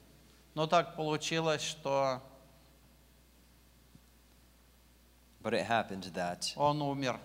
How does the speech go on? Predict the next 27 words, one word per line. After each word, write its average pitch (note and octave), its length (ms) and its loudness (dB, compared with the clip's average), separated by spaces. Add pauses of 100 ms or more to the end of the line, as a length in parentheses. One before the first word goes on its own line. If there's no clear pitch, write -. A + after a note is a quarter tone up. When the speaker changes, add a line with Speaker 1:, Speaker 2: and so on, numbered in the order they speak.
Speaker 1:
Умер, D#3+ 440 0 (680)
разбился C#3 800 0
на C#3 140 0
машине, C#3+ 540 -2
но C#3 260 -2
это D3 260 -2
был C3+ 360 -2 (220)
виновен C3 680 0
водитель. C3+ 580 0 (240)
Speaker 2:
and G2+ 320 -4
that G#2+ 160 2
he - 180 -6
died, A2 320 4
he G#2+ 100 -8
died G#2 240 2
in G#2+ 60 -4
the G2+ 60 -6
car G#2+ 220 2
crash. - 420 -8 (1080)
Speaker 1:
Э, D#3 420 4 (420)
вы C#3+ 120 -4
знаете, D3+ 360 -2
не C3+ 160 -2
мог C#3 320 0
я A#2 100 -2
тогда G#2 360 -8
молиться. - 560 -12